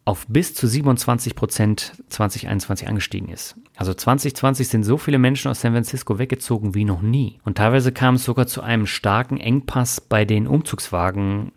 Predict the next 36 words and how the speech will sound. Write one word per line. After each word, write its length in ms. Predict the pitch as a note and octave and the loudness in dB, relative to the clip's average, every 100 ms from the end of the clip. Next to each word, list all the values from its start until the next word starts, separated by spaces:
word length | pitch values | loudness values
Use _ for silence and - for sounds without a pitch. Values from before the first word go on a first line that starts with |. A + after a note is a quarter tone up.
| - | -16
von, 520 | - G2+ G2 F#2+ G2 | -2 0 2 2 0
äh, 320 | G2 F#2+ F#2+ | -2 -2 -4
der 120 | - | -4
Firma 240 | - G2+ G2 | 0 4 4
U-Haul, 640 | A2+ D#3+ - F2 D#2+ - - | 4 4 2 0 -2 -4 -4
die 80 | |
da 140 | F#2+ F#2 | -2 0
überall 360 | A#2+ A2 G#2 | 2 4 4
in 120 | G2+ G#2 | 4 0
den 80 | |
U 40 | G2+ | -2
S 120 | G2 | -4
A 80 | G2 | -2
rumfahren. 500 | G#2 B2 C3+ C#3+ C#3+ | -2 0 0 0 0
Und, 280 | - G#2 F#2+ | 0 0 0
äh, 180 | F#2+ F#2+ | -2 -6
das 200 | - - | -6 -8
ist 100 | - | -4
schon 320 | - A#2+ A#2 A2+ | -2 0 0 -4
ein 60 | |
krasses 360 | - A#2 B2+ - | -6 -6 -4 -2
Zeichen. 420 | G#2+ B2 B2+ G2+ | 0 0 0 -2
Und 240 | F#2 - - | -4 -6 -10
so 180 | - G#2 | -2 0
schön 260 | - C#3+ E3+ | 4 2 4
Kalifornien 500 | D3 C3 C3+ B2+ A2+ | 2 2 4 4 4
auch 140 | G#2 | 0
ist, 180 | B2 - | -2 -4
es 120 | A2+ | -4
ist 180 | A#2+ - | -4 -4
der 100 | G#2+ _ - | -4 _ -4
teuerste 420 | - D#3+ D#3 B2+ | -2 0 0 0
Bundesstaat, 600 | B2 C3+ B2+ - B2+ C3+ | 2 2 2 0 -2 0
auch 140 | A#2 | -2
für 180 | - - | -4 -6
Firmen. 540 | - - F#3 A2+ A#2 | -6 -2 0 2 0